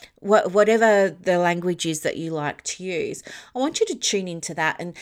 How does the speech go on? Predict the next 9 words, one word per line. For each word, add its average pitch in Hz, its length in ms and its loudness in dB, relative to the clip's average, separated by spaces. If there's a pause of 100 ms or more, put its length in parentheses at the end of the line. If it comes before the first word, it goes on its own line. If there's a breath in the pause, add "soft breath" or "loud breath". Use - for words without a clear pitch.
(220 loud breath)
even 277 260 0
tune 220 260 -2
into 185 240 -4
the 165 120 -2
successful - 640 -4
version 165 400 -2
of 151 160 -6
you 170 440 0
that 185 340 -4